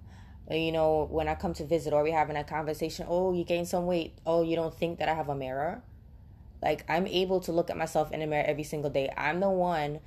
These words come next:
that when I put on my clothes, I can tell that my clothes is feeling a little bit tighter. So you pointing out the obvious to me is not doing anything.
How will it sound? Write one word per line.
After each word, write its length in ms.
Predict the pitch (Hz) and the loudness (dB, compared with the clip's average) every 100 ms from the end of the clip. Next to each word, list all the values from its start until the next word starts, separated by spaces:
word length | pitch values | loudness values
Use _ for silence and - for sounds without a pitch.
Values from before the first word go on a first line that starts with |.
| - | -8
that 120 | - 147 | 2 2
when 120 | 151 | 2
I 60 | |
put 140 | 147 175 | 0 2
on 140 | 180 | 4
my 80 | 190 | 2
clothes, 400 | 190 208 180 165 | 2 4 6 4
I 140 | - | 0
can 160 | 165 226 | -4 -4
tell 260 | 202 254 247 | 2 4 4
that 100 | 196 | 2
my 140 | 185 | -2
clothes 300 | 180 196 165 | 0 -2 -2
is 100 | 160 | -4
feeling 240 | 185 165 | 0 2
a 40 | 156 | 2
little 200 | 160 151 | 2 0
bit 160 | 147 143 | -2 -4
tighter. 400 | - 147 127 - - - - - | -4 -2 -2 -10 -18 -20 -20 -20
So 140 | - 180 | -6 -2
you 200 | 185 233 | 0 -2
pointing 360 | - 240 247 | 2 2 4
out 160 | 226 214 | 2 2
the 100 | - | 0
obvious 440 | 185 190 180 165 - | 4 4 4 -2 -2
to 120 | - | -8
me 300 | 139 135 131 - - - - - - - | -6 -6 -8 -14 -20 -20 -20 -20 -20 -8
is 140 | 175 | -6
not 220 | 160 165 - | -2 -2 -2
doing 220 | 160 151 | -2 -2
anything. 500 | 143 131 - 123 | -4 -6 -10 -12